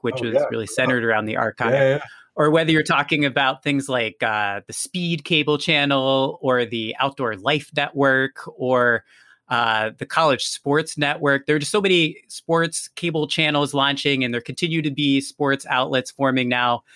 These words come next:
Speaker 1: um, online. Documentaries make for,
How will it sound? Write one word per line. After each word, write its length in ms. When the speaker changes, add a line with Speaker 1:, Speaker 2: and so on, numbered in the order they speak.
Speaker 1:
um, 280
online. 640
Documentaries 840
make 200
for, 440